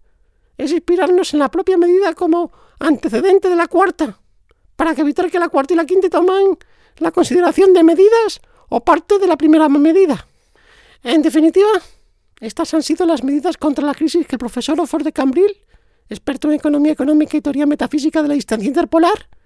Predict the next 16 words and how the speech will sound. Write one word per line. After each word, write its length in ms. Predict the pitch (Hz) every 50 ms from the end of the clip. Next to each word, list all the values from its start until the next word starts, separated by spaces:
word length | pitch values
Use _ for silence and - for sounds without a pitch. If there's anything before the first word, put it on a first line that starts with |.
| _ _ _ _ _ _ _ _ _
ha 100 | - 285
dado 240 | - 339 320 370 330
para 200 | - 339 294 277
resolver 420 | 269 294 294 - - 220 277 339
la 100 | 381 359
distancia 420 | 339 311 294 - 277 311 349 330 392
entre 180 | 330 370 320
las 120 | 302 294 277
medidas 580 | 294 339 403 440 466 403 302 - - - - _ _ _ _ _ _ _
y 100 | - 339
las 160 | 330 339 - -
posibilidades 640 | - 349 - - 294 320 330 392 403 427 403 294
bipolares 440 | 330 370 - - 370 370 381 403 381
de 80 | 381
la 120 | 370 349 320
crisis 460 | 320 403 392 - 359 370 320 - -